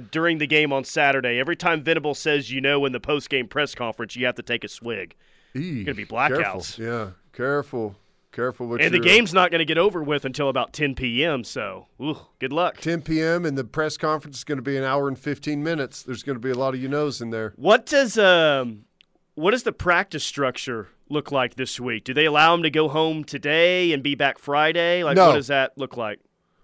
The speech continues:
Speaker 2: No. I, they'll typically have, um, standard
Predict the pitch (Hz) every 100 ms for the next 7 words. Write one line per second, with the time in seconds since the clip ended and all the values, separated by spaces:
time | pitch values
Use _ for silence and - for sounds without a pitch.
0 | _ _ - 156 143 101 _ _ _ _
1 | _ _ _ 151 156 139 120 127 170 165
2 | 135 185 147 175 160 165 147 151 151 147
3 | 143 117 - - 139 135 127 123 113 110
4 | 104 104 _ _ _ _ _ _ _ _
5 | - - 180 180 175 180 175 156